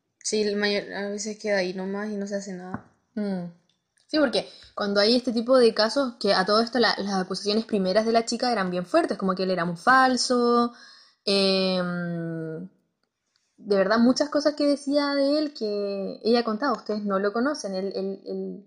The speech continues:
Speaker 2: es adorable y encantador con las personas, pero de verdad que tiene un carácter muy diferente, así
Speaker 1: Mm.
Speaker 2: que es muy
Speaker 1: Oh.
Speaker 2: fuerte. Eh, y yo, ¿tú cre-, tú qué opinas? ¿Este es el fin de él? ¿Habrá algún regreso?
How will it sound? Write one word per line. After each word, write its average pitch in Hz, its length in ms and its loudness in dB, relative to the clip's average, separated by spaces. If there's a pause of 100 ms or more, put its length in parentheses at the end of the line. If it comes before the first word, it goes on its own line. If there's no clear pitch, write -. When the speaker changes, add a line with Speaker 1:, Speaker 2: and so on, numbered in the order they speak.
(100)
Speaker 2:
es - 280 -14
adorable 202 460 2
y 254 40 0
encantador 214 480 0
con 233 100 -2
las 233 100 -8
personas, 240 420 -4
pero 190 220 -4
de 185 80 -2
verdad 190 200 -4
que 214 80 -6
tiene 226 100 0
un 226 60 0
carácter 202 340 -4
muy 196 120 -2
diferente, 247 560 -4 (680)
así 269 260 -6
Speaker 1:
Mm. 247 140 -6
Speaker 2:
que 190 340 2
es 220 340 -2
muy 214 680 6
Speaker 1:
Oh. 220 140 2
Speaker 2:
fuerte. 233 760 8 (560)
Eh, 202 500 2 (500)
y 214 200 -4
yo, 269 60 4 (140)
¿tú 359 100 2
cre-, 403 140 -2 (180)
tú 415 100 4
qué 453 60 8
opinas? 175 560 -2
¿Este 262 180 0
es 349 80 2
el 311 120 6
fin 240 320 2
de 349 80 4
él? 403 60 8 (180)
¿Habrá 208 440 6
algún 381 300 4
regreso? 285 460 2